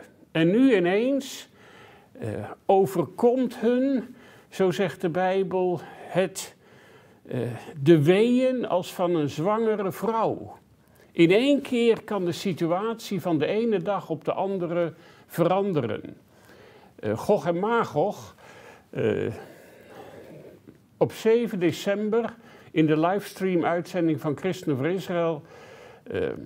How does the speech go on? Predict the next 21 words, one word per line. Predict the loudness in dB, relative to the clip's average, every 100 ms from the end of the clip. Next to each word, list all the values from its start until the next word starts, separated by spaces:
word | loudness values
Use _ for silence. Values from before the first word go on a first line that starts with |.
| -18 _
hebben | -4 -2 0
we | 0
daar | 0 0
uitvoerig | -4 -4 0 2 2 0 -2
over | -2 -2 -4 -6
gesproken | -6 -8 -8 -2 0 0 -2 -6 -2
aan | -2
de | -2
hand | -2 -4 -2
van | -4
het | -4 -4
slot | -2 -2 -2 -4
van | -4
het | -2 -2
boek | -4
Openbaring, | -2 -2 -2 0 0 -2 -6 -4 -4 -4 -8 -20 -20 -20 -8
ook | -2 0 0
aan | 0
de | 0
hand | 0 -2 -6
van | -2 -2 0 -2